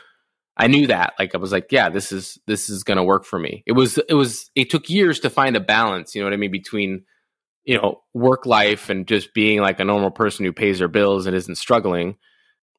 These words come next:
and finding, you know, kind of a, a place for music. And yeah, it took years. I mean, it, that's really only happened for me in the last five years.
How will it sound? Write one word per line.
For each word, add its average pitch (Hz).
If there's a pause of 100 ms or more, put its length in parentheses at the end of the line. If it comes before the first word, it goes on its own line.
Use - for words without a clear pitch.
(100)
and 110
finding, 107
you 101
know, 95
kind 101
of 95
a, 92
a -
place 98
for 92
music. 90 (240)
And 92 (680)
yeah, 95
it -
took 127
years. 113
I 95
mean, 95
it, 95
that's -
really 131
only 107
happened 104
for -
me 92
in 87
the 85
last 87
five -
years. -